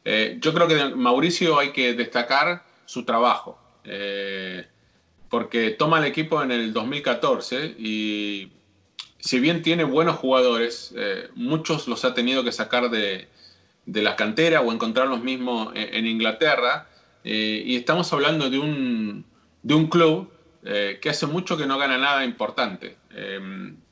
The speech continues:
la última liga, el último torneo de primera división, hoy Premier League en, en Inglaterra, lo gana en el sesenta y uno, para que dimensionemos un poco lo que ha hecho Pellegrini, em, Pochettino.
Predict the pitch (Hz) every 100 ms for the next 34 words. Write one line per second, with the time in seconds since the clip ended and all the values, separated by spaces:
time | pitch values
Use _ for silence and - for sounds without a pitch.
0 | _ _ _ 110 113 113 104 - 143 156
1 | 156 139 131 151 156 135 110 110 117 131
2 | 156 151 127 117 131 151 - 123 139 139
3 | 120 - 147 147 147 - - _ - -
4 | 123 131 - 117 135 131 135 151 127 107
5 | - 113 117 113 110 - 151 127 113 127
6 | 147 151 151 _ _ _ _ 110 113 110
7 | 123 - 120 107 113 135 113 92 - -
8 | - 95 101 98 95 - _ _ _ _
9 | - 113 120 117 135 151 151 139 117 143
10 | 143 131 117 113 120 - 127 110 107 107
11 | 117 117 123 110 104 101 98 98 - 127
12 | 123 117 113 92